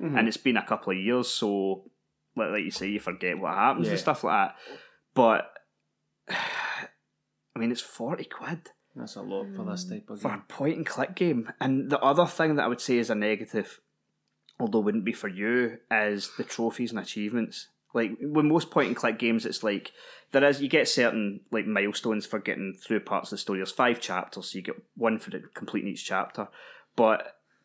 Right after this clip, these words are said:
Speaker 2: and then there's some, like, random stuff. But there's this stupid fucking trophy.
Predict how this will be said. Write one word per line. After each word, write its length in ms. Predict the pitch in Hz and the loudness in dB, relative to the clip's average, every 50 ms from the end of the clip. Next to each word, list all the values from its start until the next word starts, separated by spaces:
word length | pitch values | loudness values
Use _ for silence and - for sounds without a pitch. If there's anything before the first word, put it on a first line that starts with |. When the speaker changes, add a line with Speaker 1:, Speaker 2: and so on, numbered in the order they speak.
| _ _ _ | _ _ _
Speaker 2:
and 120 | 135 120 117 | 0 0 2
then 100 | 110 110 | 2 0
there's 120 | 107 - | 0 0
some, 280 | - - 104 98 92 92 | 0 0 -2 -2 -4 -4
like, 160 | 107 104 71 87 | -4 -4 -4 -2
random 420 | 101 95 90 95 113 113 123 123 | 0 0 2 2 2 2 0 0
stuff. 460 | 120 - - 135 107 95 - - - _ _ | -2 0 0 0 0 -2 -4 -10 -18 _ _
But 320 | - 120 107 107 - - - - - - _ - | -4 -2 0 0 0 -2 -6 -12 -20 -18 _ -2
there's 200 | 127 113 - - | -2 -2 -2 -4
this 560 | - - 147 160 - - - - - - _ - | -4 -4 -2 -2 0 0 0 -2 -2 -6 _ -4
stupid 1120 | - - - - - - - - _ _ - - - - 170 147 - - - 180 156 - | -2 0 2 2 0 0 -2 -6 _ _ -6 -2 0 2 2 2 0 0 -2 -2 -2 -2
fucking 440 | - - 160 - - - - 120 107 | -2 -4 -4 -4 -4 -4 -4 -4 -4
trophy. 560 | - - 104 104 107 - - 120 98 95 - | -2 -2 -2 -4 -2 -2 -4 -4 -4 -4 -8